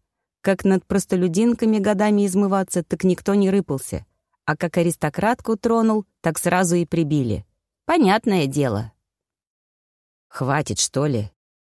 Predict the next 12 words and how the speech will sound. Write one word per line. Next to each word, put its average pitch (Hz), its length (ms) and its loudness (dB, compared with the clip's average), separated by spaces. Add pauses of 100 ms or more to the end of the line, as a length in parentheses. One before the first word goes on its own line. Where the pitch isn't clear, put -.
(160)
Даже 131 380 -2
если 135 320 0
и 135 180 -2
аристократка, 123 920 -4 (120)
говорят, 139 480 -2
год 160 320 0
она 139 200 2
у 131 40 2
него 135 260 2
в 123 80 -6
плену 151 320 0
томилась. 127 580 -2